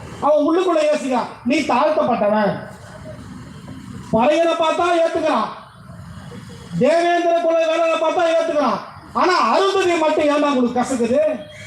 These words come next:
நாங்க ஓட்டு போடலையா? மத்த, மத்த எல்லா சமூகத்து பிரச்சனைகளை கையில் எடுக்கலையா? எதுலதான் உங்களுக்கு நாங்க தாழ்ந்தவனா ஆயிட்டோம்? நான்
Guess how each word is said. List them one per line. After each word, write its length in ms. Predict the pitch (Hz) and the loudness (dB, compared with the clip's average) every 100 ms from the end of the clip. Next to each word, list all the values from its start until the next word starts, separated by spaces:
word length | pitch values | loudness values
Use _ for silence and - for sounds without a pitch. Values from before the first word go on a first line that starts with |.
| - - - - - - - 226 | -16 -16 -16 -18 -18 -16 -2 2
நாங்க 240 | 277 302 269 277 | 4 4 4 4
ஓட்டு 200 | 320 302 247 | 2 2 2
போடலையா? 380 | 247 233 233 285 262 - - - - - - - - - | 2 2 2 0 -2 -10 -18 -20 -20 -20 -20 -18 -16 -2
மத்த, 160 | 254 302 330 | 0 2 2
மத்த 180 | 311 302 285 262 | 2 2 2 2
எல்லா 240 | 320 330 339 339 330 294 | 2 2 2 2 0 0
சமூகத்து 400 | 302 339 339 320 311 | 0 0 0 0 2
பிரச்சனைகளை 420 | 302 320 311 294 254 | 2 2 2 2 2
கையில் 280 | 262 311 294 | 2 2 2
எடுக்கலையா? 420 | 254 247 240 247 285 - - - - - - 196 285 | 2 2 2 2 0 -4 -12 -18 -20 -20 -4 2 2
எதுலதான் 460 | 359 359 359 381 | 4 2 2 0
உங்களுக்கு 280 | 359 330 302 | 0 0 2
நாங்க 160 | 302 277 247 | 0 2 2
தாழ்ந்தவனா 400 | 262 302 294 269 | 2 4 2 2
ஆயிட்டோம்? 380 | 233 226 285 302 - - - - - - | 0 2 2 0 -4 -12 -20 -20 -16 -2
நான் 160 | 240 214 | 0 2